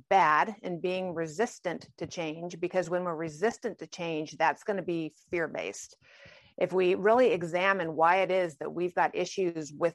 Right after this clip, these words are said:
any sort of change, it's going to be, you know, whether or not we're complacent, we're happy with the way things are, we, we prefer status quo because we feel more comfortable with that. I, I think if you take the fear out of change and see it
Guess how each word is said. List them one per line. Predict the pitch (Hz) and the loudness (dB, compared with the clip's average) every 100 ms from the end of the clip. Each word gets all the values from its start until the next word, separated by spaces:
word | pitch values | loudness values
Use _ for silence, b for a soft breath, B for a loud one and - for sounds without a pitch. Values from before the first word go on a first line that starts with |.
| - | -2
any | 202 196 | -2 -2
sort | - 180 | 0 -2
of | 147 - | -2 -8
change, | - 214 214 170 156 | -4 -2 0 -2 -4
it's | - 147 | -4 -4
going | - 175 180 | -2 0 -2
to | 160 | -2
be, | 196 220 175 156 _ | 0 2 2 -2 _
you | 185 | -4
know, | 156 | -2
whether | 160 175 202 196 | 0 2 4 4
or | |
not | 190 190 180 - B B - | 4 4 4 0 B B -4
we're | 165 156 156 | -2 -2 -4
complacent, | - 156 - 196 254 262 254 | -8 -10 0 2 2 2 0
we're | 185 143 | 0 0
happy | 180 196 202 | 2 2 2
with | 180 | 2
the | 160 | 0
way | 160 175 | 0 -2
things | 165 156 151 - | -2 -6 -6 4
are, | 214 226 226 226 | 6 8 8 6
we, | 202 170 156 B B - | 4 0 -4 B B -6
we | |
prefer | 170 156 220 226 | -4 -2 0 0
status | - 214 190 202 | 2 4 4 0
quo | - - 214 | -4 2 4
because | 190 190 - 165 | 4 0 -4 -8
we | 165 143 _ - | -8 -10 _ 4
feel | 196 196 | 4 6
more | 180 156 | 2 0
comfortable | - 208 226 247 226 220 | 0 -2 -2 0 2 2
with | 220 | 2
that. | 220 214 214 - B B - | 4 6 4 -2 B B 0
I, | - - 180 | 2 2 0
I | |
think | 247 247 | 2 0
if | 254 196 | -2 -4
you | 185 | -6
take | - 220 233 | 0 0 0
the | 160 170 | -2 -4
fear | - - 247 185 151 160 - - | -6 -4 2 4 4 0 -4 0
out | 180 170 | 2 2
of | 147 - | -2 -6
change | 214 214 180 165 | -6 -4 -4 -4
and | - 160 147 | -4 -6 -8
see | - 233 240 | -6 -2 0
it | - | -2